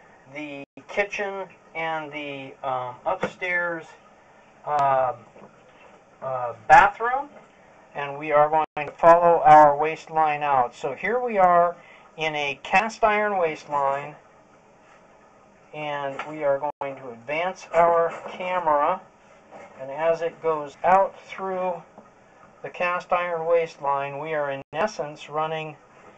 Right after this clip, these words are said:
in a north direction, and here's where our water connects at about five feet. So this is the water that we're running through the house, and we're gonna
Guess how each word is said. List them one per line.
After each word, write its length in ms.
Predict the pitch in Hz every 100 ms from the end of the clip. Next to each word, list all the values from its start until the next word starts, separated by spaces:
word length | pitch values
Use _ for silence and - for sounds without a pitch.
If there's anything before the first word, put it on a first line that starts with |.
| - - -
in 260 | 156 151 147 -
a 440 | 147 139 135 131 - - - - - - - - - - - -
north 480 | 135 165 185 202 - - 151
direction, 840 | 165 156 160 180 196 - 123 127 160 - _ - - - -
and 140 | 135
here's 300 | 160 180 180
where 260 | 185 180 160
our 260 | 151 147
water 380 | 143 170 185 170 - -
connects 500 | 165 170 165 160 -
at 80 |
about 240 | 277 254 -
five 320 | 180 156 143
feet. 360 | - 160 226 226 - - - - -
So 140 | - 151
this 220 | 165 170
is 140 | 156
the 100 | 160
water 380 | 151 156 185 190
that 120 | 180 160
we're 100 | 160
running 400 | 156 170 196 185
through 280 | - 190
the 80 | 196
house, 420 | - 165 147 175 - - - - _ - - - - _
and 160 | 143 143
we're 100 | 147
gonna 440 | 151 147 135 -